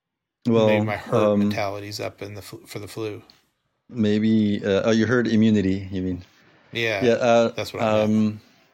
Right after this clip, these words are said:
Speaker 1: it's, uh, well, I'm, I'm not sure you're any more, any more immune to the coronavirus. Maybe the flu, but hopefully
Speaker 2: Yeah, yeah. No, I
Speaker 1: you
Speaker 2: don't think
Speaker 1: won't,
Speaker 2: I'm
Speaker 1: you wouldn't
Speaker 2: immune
Speaker 1: have
Speaker 2: to
Speaker 1: to.
Speaker 2: it, but I haven't caught anything monstrous like that again.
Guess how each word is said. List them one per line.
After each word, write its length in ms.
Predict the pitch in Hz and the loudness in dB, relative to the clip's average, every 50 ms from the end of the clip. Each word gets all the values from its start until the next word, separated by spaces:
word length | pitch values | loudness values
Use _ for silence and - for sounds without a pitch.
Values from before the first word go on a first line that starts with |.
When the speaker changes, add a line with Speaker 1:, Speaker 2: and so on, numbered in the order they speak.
| _ _ _ - - | _ _ _ -6 -4
Speaker 1:
it's, 220 | 127 113 - - | -4 -2 0 2
uh, 380 | 117 113 110 107 104 104 101 101 101 98 _ _ _ _ _ - - - _ _ _ _ _ _ _ _ _ _ _ _ _ _ _ _ - | 2 4 4 4 2 2 0 -2 -6 -10 _ _ _ _ _ -20 -20 -20 _ _ _ _ _ _ _ _ _ _ _ _ _ _ _ _ 0
well, 160 | 127 120 117 | 2 2 4
I'm, 240 | 120 113 120 117 110 | 4 2 2 0 0
I'm 100 | 123 120 | 2 2
not 160 | 120 127 120 117 | 4 4 2 2
sure 160 | - 127 117 | 0 0 2
you're 120 | 110 110 | 2 2
any 160 | 107 104 107 | 2 2 2
more, 340 | 104 104 101 101 101 98 92 - - - 95 95 - - - - - | 2 2 2 2 0 0 -2 -4 -6 -4 -4 -4 -6 -8 -12 -6 -2
any 160 | 113 107 104 | 0 0 2
more 220 | 101 98 101 98 | 2 2 0 0
immune 240 | 95 92 95 95 95 92 | 0 0 0 -2 -2 -4
to 80 | 101 | -4
the 100 | 92 92 | -6 -6
coronavirus. 640 | 87 - 98 92 92 90 87 90 87 87 87 87 - | -6 -4 -4 -2 -2 -2 -2 -2 -2 -2 -4 -4 -2
Maybe 140 | 107 107 107 | 0 0 0
the 100 | 92 90 | 0 -4
flu, 360 | - - 95 92 92 90 90 | -6 -4 -2 -2 -2 -2 -4
but 180 | 87 90 87 76 - - _ _ _ _ _ _ _ _ _ _ _ - | -6 -8 -8 -10 -10 -16 _ _ _ _ _ _ _ _ _ _ _ -6
hopefully 380 | 107 98 - 107 98 98 - | -4 -2 0 2 2 4 4
Speaker 2:
Yeah, 120 | - 127 - | 4 4 2
yeah. 180 | 110 104 - 135 | 0 -4 -4 0
No, 100 | 143 190 | 2 4
I 40 | 202 | 4
Speaker 1:
you 40 | 226 | 4
Speaker 2:
don't 100 | - 202 | 4 4
think 40 | |
Speaker 1:
won't, 100 | 202 175 | 4 4
Speaker 2:
I'm 60 | - 113 | 4 4
Speaker 1:
you 80 | 104 | 4
wouldn't 180 | 101 98 95 95 | 4 4 2 2
Speaker 2:
immune 100 | 98 92 | 0 0
Speaker 1:
have 80 | - | -2
Speaker 2:
to 60 | - 98 92 | -2 -2 -4
Speaker 1:
to. 60 | 87 | -4
Speaker 2:
it, 80 | - - | -6 -8
but 100 | 123 120 | -4 0
I 100 | 120 120 | 0 2
haven't 280 | 131 139 131 127 120 113 | 2 2 0 -2 -4 -2
caught 200 | - 131 127 113 | 0 0 0 0
anything 320 | 117 110 98 117 107 101 | -4 -8 -6 -6 -6 -4
monstrous 540 | 101 104 107 107 104 - - 92 92 - - | -4 -4 -4 -4 -6 -10 -10 -10 -10 -10 -10
like 180 | 101 95 95 | -10 -12 -10
that 180 | - 101 98 98 | -8 -8 -8 -8
again. 340 | - - 98 98 95 95 | -8 -10 -10 -10 -10 -12